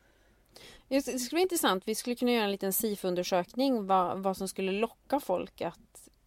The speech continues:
att bli mer, eh, radikala i sin omställning eller pressa på företag och pressa på, eh, beslutsfattare. Vad, vad,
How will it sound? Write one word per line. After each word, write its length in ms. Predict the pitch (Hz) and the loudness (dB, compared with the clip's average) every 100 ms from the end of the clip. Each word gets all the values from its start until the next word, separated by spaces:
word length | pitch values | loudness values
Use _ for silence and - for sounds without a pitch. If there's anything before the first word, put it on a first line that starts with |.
| - | -16
att 520 | 180 _ 233 - - - | -16 _ -16 -16 -20 -18
bli 320 | 180 185 175 | -8 -4 -2
mer, 400 | 175 165 156 156 | -2 -2 -2 -4
eh, 320 | 165 170 170 - _ _ - - | -4 -4 -6 -8 _ _ -20 -12
radikala 720 | - 185 180 190 - 180 165 196 | 0 2 4 2 6 6 6 2
i 80 | |
sin 160 | 208 185 | 0 -2
omställning 880 | 202 185 160 - 170 165 226 214 - | -2 -2 -2 -2 -2 0 -2 -2 -6
eller 180 | - - _ _ - - | -10 -12 _ _ -20 -6
pressa 360 | 190 185 190 | -4 -2 -2
på 340 | - 202 180 175 | -2 -2 0 0
företag 760 | - 180 160 - 170 165 - | 0 0 0 0 0 0 -4
och 100 | - | -10
pressa 240 | - 175 170 | -8 -10 -10
på, 340 | - 156 147 - - - _ _ | -8 -6 -6 -8 -18 -20 _ _
eh, 140 | 180 180 | -10 -8
beslutsfattare. 800 | 175 - 180 - 165 - 180 190 | -6 -2 -4 -4 -10 -6 -4 -4
Vad, 480 | 185 196 190 180 185 | 0 4 4 4 0
vad, 720 | 180 208 196 190 185 180 185 | 0 4 6 6 4 2 -2